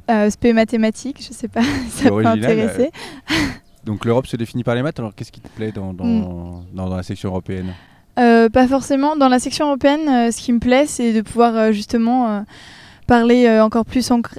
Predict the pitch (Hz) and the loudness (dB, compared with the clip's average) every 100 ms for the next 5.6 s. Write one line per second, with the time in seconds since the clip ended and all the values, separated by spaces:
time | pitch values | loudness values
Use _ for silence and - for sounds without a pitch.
0 | - 233 233 226 240 254 254 214 208 202 | -4 0 2 4 4 4 4 6 4 2
1 | 220 226 202 233 220 208 202 202 196 196 | -4 -6 -2 -2 0 0 0 0 -2 -6
2 | - - - 214 220 220 226 214 233 202 | -10 -18 -10 -2 2 4 2 2 -2 -2
3 | - 254 240 220 214 - 233 214 202 208 | 2 2 4 2 2 0 -2 0 0 0
4 | 208 - 214 233 262 240 196 196 208 202 | -2 -2 -4 -2 -4 -6 -6 -2 -2 -2
5 | 233 226 214 208 - 208 | 0 0 -2 -8 -10 -12